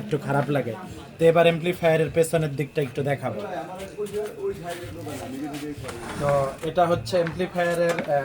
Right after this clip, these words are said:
পেছনের দিকটা, আমি আপনাদেরকে একটু দেখাই। তো অ্যামপ্লিফায়ারের যেই তারটা দেখতে পাচ্ছেন, এটা প্রায় সাড়ে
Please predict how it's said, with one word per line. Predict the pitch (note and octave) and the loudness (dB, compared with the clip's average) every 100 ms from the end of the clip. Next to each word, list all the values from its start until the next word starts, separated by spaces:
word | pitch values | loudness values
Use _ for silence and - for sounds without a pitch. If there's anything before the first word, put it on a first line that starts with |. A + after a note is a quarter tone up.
| B2 | -2
পেছনের | E3 D#3+ E3+ E3 C#3+ | -4 -4 -4 -4 -4
দিকটা, | D#3 - F3+ F3+ | -6 -4 -2 0
আমি | D#3+ D3 | 0 0
আপনাদেরকে | D3+ D3+ C#3+ D3+ | -2 -2 -2 -4
একটু | C3+ D#3+ D3+ | -6 -4 -4
দেখাই। | D3+ D3+ E3+ - - - - - - - - | -4 -2 -4 -4 -8 -10 -14 -16 -18 -12 0
তো | C#3+ C#3 C3+ C#3 - - - - - - - | 4 4 4 -2 -12 -16 -16 -14 -14 -16 -8
অ্যামপ্লিফায়ারের | D#3 D#3+ F#3+ G3 F#3+ F#3+ F#3+ G3 F#3+ D3 | -4 -2 0 4 8 8 10 8 6 2
যেই | E3 E3 D#3+ E3+ | 2 2 2 6
তারটা | E3+ - F3+ F3 | 6 4 2 2
দেখতে | F3 F3 F3 | 0 2 4
পাচ্ছেন, | E3 - G3 E3+ | 4 4 2 4
এটা | D#3+ E3 E3 D#3 | 6 8 8 8
প্রায় | D#3+ D#3 D3+ | 6 6 6
সাড়ে | E3+ E3 | 4 4